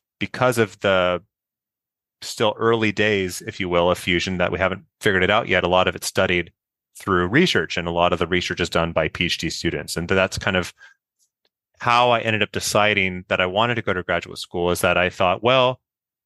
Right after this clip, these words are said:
fusion seems like a great energy challenge to work on, but I think to do this in the way I wanna do it, I have to go to graduate school."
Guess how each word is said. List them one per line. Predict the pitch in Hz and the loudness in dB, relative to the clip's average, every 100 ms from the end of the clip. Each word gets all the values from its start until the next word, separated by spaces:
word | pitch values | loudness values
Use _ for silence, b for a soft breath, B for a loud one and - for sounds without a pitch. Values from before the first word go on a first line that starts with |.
| _ - | _ -4
fusion | 135 156 156 147 | 2 2 2 -2
seems | - 117 | -2 -2
like | 107 101 - _ | 0 -2 -4 _
a | 101 - _ | -14 -14 _
great | - 110 110 117 | -4 2 2 0
energy | 101 98 92 95 - - _ _ _ _ - | -4 -4 -2 -4 -4 -12 _ _ _ _ -6
challenge | - 110 95 87 | 0 2 0 -2
to | - | -6
work | 92 87 - | -4 -4 -2
on, | 80 78 80 98 _ _ _ _ _ _ _ _ _ _ _ 110 | -4 -4 -6 -12 _ _ _ _ _ _ _ _ _ _ _ 0
but | 98 | 0
I | |
think | 92 - 131 127 - | 0 0 0 0 -6
to | 101 | -4
do | 104 117 | 2 4
this | 110 101 - | 4 2 -2
in | - | -6
the | 98 | -2
way | 95 98 | 2 2
I | |
wanna | 95 92 87 | 4 2 0
do | 82 90 | 0 -2
it, | 90 | -2
I | 85 | -2
have | 90 85 | -2 -2
to | - | -6
go | 90 85 82 78 | -2 0 0 -4
to | - | -6
graduate | 80 78 - | -4 -4 -6
school." | - - 90 - | -10 -8 -8 -10